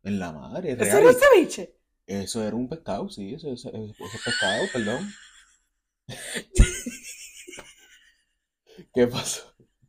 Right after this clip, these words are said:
Speaker 2: Es que
Speaker 1: Le
Speaker 2: lo
Speaker 1: entró, le
Speaker 2: dijiste bien
Speaker 1: entró.
Speaker 2: confiado, como, eh, ceviche, cabrón, y yo, ¿eso era ceviche?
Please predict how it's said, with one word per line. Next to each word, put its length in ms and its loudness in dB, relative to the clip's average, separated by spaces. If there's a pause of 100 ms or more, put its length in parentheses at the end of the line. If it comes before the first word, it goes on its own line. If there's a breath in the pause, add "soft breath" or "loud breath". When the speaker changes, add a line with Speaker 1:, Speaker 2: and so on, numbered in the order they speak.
(1300 loud breath)
Speaker 2:
Es 160 4
que 100 10
Speaker 1:
Le 140 10
Speaker 2:
lo 80 12
Speaker 1:
entró, 160 10
le 80 12
Speaker 2:
dijiste 200 10
bien 180 12
Speaker 1:
entró. 240 8
Speaker 2:
confiado, 500 2
como, 100 4
eh, 540 -4 (240)
ceviche, 500 4
cabrón, 380 0
y 200 -2
yo, 160 4 (140)
¿eso 200 -6
era 180 0
ceviche? 520 -2